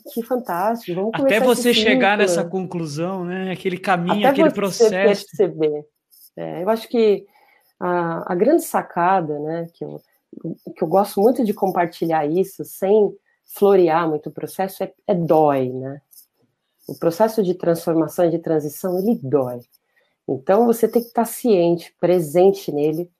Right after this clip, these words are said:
Speaker 1: sentir aquele processo, anotar suas reflexões, as dramáticas, as não tão dramáticas, as normais, aguentar aquilo e saber que ele passa. E aí, quando ele passa e você esfriou a mufa,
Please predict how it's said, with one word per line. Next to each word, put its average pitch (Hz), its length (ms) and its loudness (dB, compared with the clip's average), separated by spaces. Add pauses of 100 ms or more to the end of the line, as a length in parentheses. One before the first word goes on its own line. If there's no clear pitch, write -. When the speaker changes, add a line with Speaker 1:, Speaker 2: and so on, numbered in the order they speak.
(300)
Speaker 1:
sentir 247 640 0
aquele 196 320 2
processo, 165 540 -6
anotar 208 460 4
suas 214 240 0
reflexões, 170 800 -4
as 151 120 -4
dramáticas, 151 840 -2
as 156 80 -4
não 160 200 0
tão 160 200 -2
dramáticas, 151 1000 -6
as 147 140 -6
normais, 143 600 -6 (360)
aguentar 214 680 4
aquilo 220 360 2
e 254 40 2
saber 233 300 0
que 254 100 -2
ele 302 120 0
passa. 160 580 -4 (380)
E 214 80 6
aí, 277 140 4
quando 277 200 4
ele 277 260 6
passa 185 480 0
e 170 40 0
você 180 260 0
esfriou 202 380 4
a 262 80 6
mufa, 233 560 6